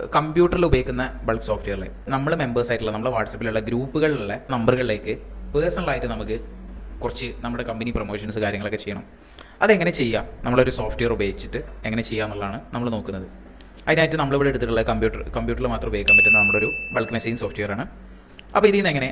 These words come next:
നമുക്ക് അത് ചെയ്യാൻ നോക്കാം. ആദ്യമായിട്ട് നമ്മൾ ഈ സോഫ്റ്റ്വെയർ നമ്മുടെ WhatsApp കണക്ട് ചെയ്തിട്ടുണ്ടായിട്ടുണ്ട്. നമ്മളിപ്പോൾ നമ്മളെ WhatsApp കണക്ട് ചെയ്തിട്ടുണ്ട്. വളരെ sim-, just സിമ്പിളാണ്. നമ്മുടെ, ഏഹ്, WhatsApp web-ിലൊക്കെ WhatsApp കണക്ട് ചെയ്യുന്ന പോലെ ക്യു ആർ കോഡ് സ്കാൻ ചെയ്തിട്ട് കണക്ട് ചെയ്യും. അങ്ങനെ WhatsApp കണക്ട് ചെയ്തിട്ട് ഈ WhatsApp-ിൽ നിന്നാണ് ഇപ്പോൾ നമ്മൾ അതിലുള്ളൊരു ഗ്രൂപ്പിലത്തെ നമ്പറാണ് നമ്മൾ എടുക്കുന്നത്.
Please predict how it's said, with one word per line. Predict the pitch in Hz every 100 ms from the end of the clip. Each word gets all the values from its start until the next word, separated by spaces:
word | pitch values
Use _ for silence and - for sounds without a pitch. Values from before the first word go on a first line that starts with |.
| 131
നമുക്ക് | 120 117 113
അത് | 117 -
ചെയ്യാൻ | 110 107
നോക്കാം. | 98 95 143
ആദ്യമായിട്ട് | 165 170 175
നമ്മൾ | 170 175 160
ഈ | 147
സോഫ്റ്റ്വെയർ | 104 131 135
നമ്മുടെ | 127 120
WhatsApp | 104 - 139
കണക്ട് | 117 110
ചെയ്തിട്ടുണ്ടായിട്ടുണ്ട്. | 104 101 98 98 98 98 - - - - -
നമ്മളിപ്പോൾ | 151 160
നമ്മളെ | 151 147
WhatsApp | 120 113 135
കണക്ട് | 117 110
ചെയ്തിട്ടുണ്ട്. | 101 98 98 - - -
വളരെ | - 156
sim-, | 165 151
just | 147 151
സിമ്പിളാണ്. | 127 131 101 120
നമ്മുടെ, | 113 113 117 117 - - - 127
ഏഹ്, | 117
WhatsApp | 113 - 127
web-ിലൊക്കെ | 117 123 123
WhatsApp | 117 113
കണക്ട് | 113 110
ചെയ്യുന്ന | 110 110
പോലെ | 107 113 - -
ക്യു | 110
ആർ | 110
കോഡ് | 113 -
സ്കാൻ | 107
ചെയ്തിട്ട് | 104 104 104
കണക്ട് | 101
ചെയ്യും. | 98 - - - - - - - -
അങ്ങനെ | 175 196 190
WhatsApp | 160 175
കണക്ട് | 143
ചെയ്തിട്ട് | 123 123 202
ഈ | 196
WhatsApp-ിൽ | 147 147 139
നിന്നാണ് | 156 127
ഇപ്പോൾ | 127 123
നമ്മൾ | 117 165 - -
അതിലുള്ളൊരു | 143 160 147
ഗ്രൂപ്പിലത്തെ | 135 123 127 131
നമ്പറാണ് | 101 107
നമ്മൾ | 101 98
എടുക്കുന്നത്. | 92 87